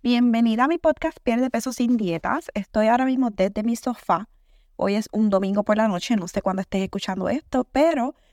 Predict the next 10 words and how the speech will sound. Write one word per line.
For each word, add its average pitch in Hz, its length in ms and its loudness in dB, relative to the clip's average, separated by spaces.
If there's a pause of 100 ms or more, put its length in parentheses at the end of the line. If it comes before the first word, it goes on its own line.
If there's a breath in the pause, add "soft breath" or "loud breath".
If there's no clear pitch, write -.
(120)
tengo 233 260 2
algo 277 260 2
en 285 80 0
mi 302 120 2
mente 202 420 0
y 214 100 -2
necesito 208 540 -2
comunicarlo, 208 540 0
pero - 220 -4
ya. - 200 -8